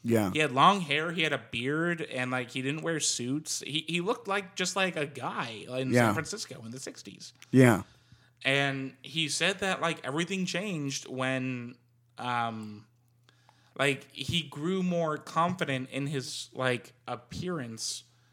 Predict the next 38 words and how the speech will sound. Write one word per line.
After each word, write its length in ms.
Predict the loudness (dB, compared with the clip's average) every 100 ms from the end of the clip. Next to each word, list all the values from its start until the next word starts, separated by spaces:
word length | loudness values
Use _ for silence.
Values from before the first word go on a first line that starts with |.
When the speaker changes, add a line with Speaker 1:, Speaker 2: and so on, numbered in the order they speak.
| _
Speaker 2:
'cause 140 | -6
he 60 | 0
got 120 | 2
a 40 | 2
shorter 260 | 2 0
haircut. 460 | -2 -4 -4 -2 -2
He 80 | -4
started 260 | -2 -2
wearing 300 | 0 0 0
nice 220 | -2 -2 -2
stuff, 580 | -2 -4 -6 -6 -10 -18 _ -20 _ -20 -20 -20 -10 4
but 240 | 6 6
he 200 | 4 2
looked 420 | 4 2 0 -2
more 440 | -8 -2 2 4 2
like 200 | 0 -4
his 200 | -8 -10
comedy. 560 | -6 -6 -6 -8 -16 -2
And 100 | 2
I 100 | 4
think 240 | 2 2
that's 240 | 2 0 2
what 120 | 2
I 60 |
wanted 240 | 2 0 -4
to 60 |
get 240 | -6 -8 -8
at. 200 | -14 -18 _ _ _ 0
Speaker 1:
Yeah. 280 | 6 6 4 -4 _ -6
Speaker 2:
Which 160 | -4
was, 400 | 0 -2 -2 -6
like, 500 | -4 -2 -2 -4 -10 -18 -20 _ _ _
um, 600 | 0 2 0 -4 -10 -16 -20 _ _ _ _ _ _ _ _ _
like, 440 | -2 0 0 -4 -6
comedy 600 | 2 4 4 2 0 0
is 440 | 2 2 0 -4
a 80 | -8
performance 760 | -10 -6 -6 -6 -8 -4 -4